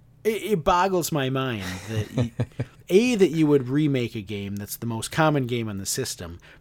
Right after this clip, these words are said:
Speaker 1: B, that you would charge two and a half times the high end of a complete in-box original version for it.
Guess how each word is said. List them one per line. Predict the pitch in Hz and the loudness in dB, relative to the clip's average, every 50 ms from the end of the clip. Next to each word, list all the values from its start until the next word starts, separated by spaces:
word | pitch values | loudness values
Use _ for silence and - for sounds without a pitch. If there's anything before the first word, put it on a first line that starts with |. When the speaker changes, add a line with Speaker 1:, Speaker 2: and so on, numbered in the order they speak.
| - 120 117 | -12 -10 2
Speaker 1:
B, | 104 185 214 226 220 | 4 4 6 6 6
that | 170 170 135 | 4 4 2
you | 120 147 | 2 0
would | 135 131 127 | 0 0 -2
charge | 120 - 151 135 127 123 120 - - | -2 -2 0 0 0 -2 -4 -6 -8
two | - - - 196 202 | -6 -4 0 2 2
and | 196 170 | 2 2
a | 151 | 0
half | 135 147 135 123 - | -2 -2 -2 -4 -6
times | - - 143 127 123 123 123 120 - | -4 -4 -4 -2 -2 -2 -4 -4 -6
the | - - | -6 -8
high | 147 - - - 170 180 196 | -8 -8 -6 -4 -4 -2 0
end | 190 151 123 110 104 101 95 | 0 0 0 0 -2 -4 -6
of | 95 | -8
a | 92 - | -10 -10
complete | - - 113 - 135 131 123 | -10 -10 -6 -2 -2 0 0
in-box | 120 110 98 107 104 104 - - | -2 -2 -2 -4 -4 -6 -6 -8
original | - 92 80 85 113 143 151 139 143 127 98 92 | -10 -10 -8 -6 -6 -4 -4 -2 -4 -4 -6 -8
version | 87 - 82 80 80 82 80 78 | -10 -10 -10 -10 -10 -12 -16 -18
for | 78 - - 101 85 80 78 | -18 -14 -14 -12 -10 -10 -10
it. | 82 92 | -12 -12